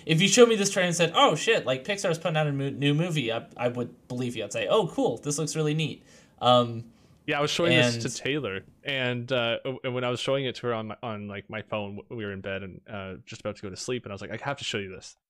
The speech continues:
Speaker 2: Maybe you wanna play it. Like,
Speaker 1: Hmm.
Speaker 2: maybe this would be a fun one. Like, I'm gonna get it regardless, but maybe you wanna play this
Speaker 1: Mm-hmm.
Speaker 2: too." So I'm showing it to her, and then we finish the video, and then I start scrolling down on YouTube, and it, like,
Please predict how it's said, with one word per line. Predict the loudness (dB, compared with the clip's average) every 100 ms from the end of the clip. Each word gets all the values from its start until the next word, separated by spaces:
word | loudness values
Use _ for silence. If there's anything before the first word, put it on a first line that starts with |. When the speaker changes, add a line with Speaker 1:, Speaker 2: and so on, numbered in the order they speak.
| _
Speaker 2:
Maybe | -6 -4
you | -4
wanna | -4 -6
play | -8 -6
it. | -6 -8 _ _
Like, | -8
Speaker 1:
Hmm. | -6
Speaker 2:
maybe | -6 -4 -4
this | -6 -10
would |
be | -10
a | -10
fun | -10 -10
one. | -12 -10
Like, | -6
I'm | -4
gonna | -4
get | -4 -8
it |
regardless, | -8 -4 -4 -4 -10
but | -10 -12 -12 _ _ _ _ _ _ -6
maybe | -4
you | -4
wanna | -6 -8
play | -8
this | -6 -6
Speaker 1:
Mm-hmm. | -6 -10
Speaker 2:
too." | -12 -20 -20 _ _
So | -4
I'm | -2
showing | 0 2 0
it | -2
to | -4
her, | -2 -4 _ _ _
and | 0
then | 2 0
we |
finish | 0 0 0
the |
video, | -2 0 0 0
and | 0 -2
then | -2
I |
start | -4 -4 -4
scrolling | -2 0 0
down | 0 -2 -2
on | -4
YouTube, | -4 -4 -4
and | -8
it, | -6
like, | -10